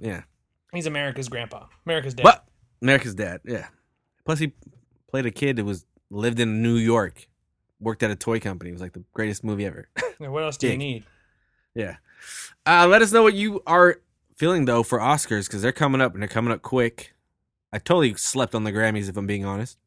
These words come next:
Speaker 2: I did
Speaker 1: Okay.
Speaker 2: too, man. I mean, the, the, the, and there, if
Speaker 1: Well, the
Speaker 2: there was
Speaker 1: Kobe
Speaker 2: any
Speaker 1: thing.
Speaker 2: chance of me watching it, the Kobe thing put that through the ringer, 'cause I was like, "There's no way I'm watching the Grammys."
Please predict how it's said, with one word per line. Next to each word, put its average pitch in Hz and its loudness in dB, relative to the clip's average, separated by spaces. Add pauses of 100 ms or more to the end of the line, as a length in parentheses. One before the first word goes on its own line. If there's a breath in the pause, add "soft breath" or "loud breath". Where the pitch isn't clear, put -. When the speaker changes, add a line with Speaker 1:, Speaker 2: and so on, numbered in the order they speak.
(340)
Speaker 2:
I 185 0
did 175 0
Speaker 1:
Okay. 123 2
Speaker 2:
too, 160 -2
man. 143 -6
I 143 -10
mean, 147 -8
the, 147 -6
the, 143 -6
the, 139 -6
and 139 -8
there, 151 -8
if - -8
Speaker 1:
Well, 160 2
the 180 0
Speaker 2:
there 156 2
was 151 -4
Speaker 1:
Kobe 151 4
Speaker 2:
any 170 0
Speaker 1:
thing. 156 -6
Speaker 2:
chance 165 -2
of 156 -6
me 156 -6
watching 156 -4
it, 160 -6
the 135 -10
Kobe 135 -6
thing 117 -10
put 127 -10
that 120 -6
through 117 -12
the 110 -10
ringer, 110 -14
'cause 127 -14
I 127 -8
was 127 -12
like, 139 -8
"There's 190 -6
no 120 -10
way 110 -8
I'm 104 -10
watching 107 -12
the 113 -18
Grammys." 117 -12